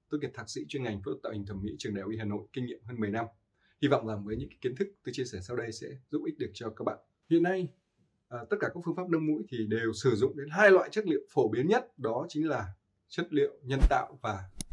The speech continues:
chất liệu tự thân. Chất liệu nhân tạo là gì? Chất liệu nhân tạo đó là những cái chất liệu không phải của bản thân người đó, mà do đó là những cái chất liệu tổng hợp,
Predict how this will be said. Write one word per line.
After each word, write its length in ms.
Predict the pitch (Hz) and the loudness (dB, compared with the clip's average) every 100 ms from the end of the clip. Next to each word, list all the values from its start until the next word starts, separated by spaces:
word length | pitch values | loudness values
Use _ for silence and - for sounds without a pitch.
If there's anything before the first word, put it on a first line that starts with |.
| - - | -2 0
chất 120 | 151 | 0
liệu 120 | 147 - - | -2 -2 4
tự 60 | - | 6
thân. 140 | 139 135 - - | 8 4 -2 2
Chất 140 | 214 | 6
liệu 100 | 214 156 | 6 6
nhân 140 | 160 | 6
tạo 180 | 160 131 | 4 4
là 60 | 113 | -2
gì? 240 | 117 107 92 - _ | -2 -2 -6 -20 _
Chất 80 | 165 | -2
liệu 160 | 170 139 | 0 0
nhân 160 | 135 139 | -2 -2
tạo 240 | 123 - | -4 -4
đó 280 | 123 117 202 | -2 2 2
là 140 | 190 123 | 2 0
những 180 | 117 160 | -2 -8
cái 80 | 170 | -8
chất 140 | 220 | 2
liệu 300 | 160 - - _ | 2 2 -8 _
không 160 | - 214 | 6 8
phải 340 | - 120 98 - _ | 8 4 -8 -14 _
của 240 | 113 92 - _ - | -4 -4 -6 _ -8
bản 180 | 147 - | -8 -6
thân 160 | 139 | -6
người 120 | 127 101 | 0 0
đó, 280 | 104 123 - _ _ - | -2 -8 -12 _ _ -10
mà 140 | 113 | -6
do 260 | 107 131 135 117 | -2 0 0 0
đó 140 | 117 | 0
là 80 | 156 | 0
những 160 | 110 | -2
cái 100 | 147 | -4
chất 140 | 147 196 | -6 -2
liệu 120 | 147 - | -2 0
tổng 140 | 117 92 | -2 4
hợp, 260 | 131 131 | 4 4